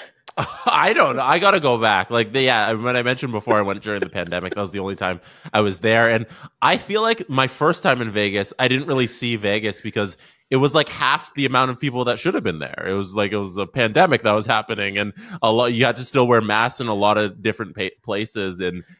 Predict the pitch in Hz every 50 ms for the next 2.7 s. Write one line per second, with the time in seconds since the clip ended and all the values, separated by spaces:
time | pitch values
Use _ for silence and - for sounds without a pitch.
0 | _ - _ - 107 117 127 123 - 127 135 139 151 156 160 160 - - 165 147
1 | 120 123 120 117 123 120 120 123 127 123 - - 160 147 117 110 107 104 95 -
2 | - - - _ - 131 117 98 87 78 78 - _